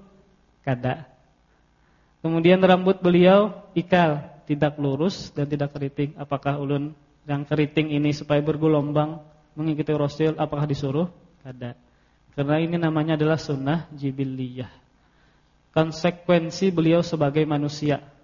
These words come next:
Kita tidak disuruh untuk mengikuti. Termasuk gaya jalan beliau itu termasuk. Beliau seorang manusia. Apakah disunahkan? Misalnya kita yang jalannya miring, jalannya kayak teka belakang kayak itu.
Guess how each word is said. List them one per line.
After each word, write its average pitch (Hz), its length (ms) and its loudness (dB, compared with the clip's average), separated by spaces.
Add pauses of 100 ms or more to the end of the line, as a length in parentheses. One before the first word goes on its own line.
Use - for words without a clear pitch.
(1200)
Kita 156 160 -4
tidak 151 480 -2
disuruh 143 320 -6
untuk 147 320 -8
mengikuti. 131 640 -14 (960)
Termasuk 151 480 0
gaya 185 240 6
jalan 180 400 4
beliau 175 320 4
itu 180 160 -4
termasuk. 175 480 -2 (1600)
Beliau 185 240 4
seorang 202 240 4
manusia. 208 640 0 (480)
Apakah 175 320 0
disunahkan? 170 720 -2 (160)
Misalnya 160 320 -8
kita 165 160 0
yang 170 160 2
jalannya 160 400 2
miring, 160 800 0 (400)
jalannya 160 400 0
kayak 165 240 0
teka 156 160 -2
belakang 156 480 0
kayak 151 160 0
itu. 160 100 -4